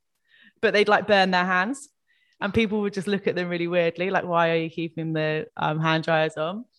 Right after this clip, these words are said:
Or one of my mates used to sing really loudly, and she said people used to look at her like she was just, like, losing the plot, but it was to cover the noise of me literally having the shits,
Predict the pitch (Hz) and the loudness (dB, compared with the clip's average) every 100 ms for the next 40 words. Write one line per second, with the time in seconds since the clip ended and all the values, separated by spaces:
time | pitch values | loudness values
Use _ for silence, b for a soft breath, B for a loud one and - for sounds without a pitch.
0 | _ _ _ 220 208 165 185 269 - 220 | _ _ _ 6 8 8 6 4 2 4
1 | 247 233 226 208 185 175 196 - 175 - | 6 6 4 4 -2 -4 -12 -12 -10 -2
2 | 214 175 156 156 156 160 156 160 - 160 | 2 2 0 -4 -2 0 2 0 -2 -4
3 | 165 220 B B B B - 185 196 202 | -4 -4 B B B B -4 -4 0 0
4 | 196 254 254 233 214 208 196 196 190 165 | 2 0 0 0 0 -2 -2 -4 -2 -4
5 | 156 151 156 135 - 165 151 160 - - | -2 -2 -2 -4 -10 -12 -12 -12 -14 -16
6 | - - - 175 175 175 175 170 170 - | -10 -8 -6 -2 -2 -2 -4 -8 -6 2
7 | 190 151 - - - - 180 185 - 208 | 2 2 -2 -6 -6 -4 -4 -6 -6 0
8 | 233 196 190 196 196 180 160 165 185 165 | 2 2 0 0 0 -4 -6 -10 -12 -8
9 | 170 - - 190 175 160 - _ _ _ | -8 -10 -12 -10 -8 -10 -14 _ _ _
10 | 175 165 170 165 165 190 147 170 - - | -2 0 -2 -4 -2 0 0 -2 -6 -14